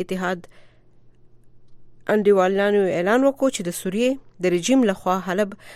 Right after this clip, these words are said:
د محاصرې د جاري ساتلو له امله په روسیې او سوریې باندې د بندیزونو د لګولو په امکاناتو باندې غور کوي. د امریکا غږ د خبریالانو د رپورټونو غټ ټکی به سید سلیمان شاه تاسو ته درواوروي.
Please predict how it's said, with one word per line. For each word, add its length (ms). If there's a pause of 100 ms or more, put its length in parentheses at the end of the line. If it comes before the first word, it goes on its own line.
(160)
د 140
محاصرې 540
د 100
جاري 320
ساتلو 320
له 140
امله 260 (400)
په 160
روسیې 300 (100)
او 60 (120)
سوریې 360
باندې 680
د 160
بندیزونو 560
د 120
لګولو 400
په 120
امکاناتو 500
باندې 340
غور 300
کوي. 220 (400)
د 120
امریکا 340
غږ 200
د 100
خبریالانو 680 (1080)
د 120 (180)
رپورټونو 440 (100)
غټ 240 (220)
ټکی 320
به 200
سید 240
سلیمان 400
شاه 200
تاسو 240
ته 240
درواوروي. 540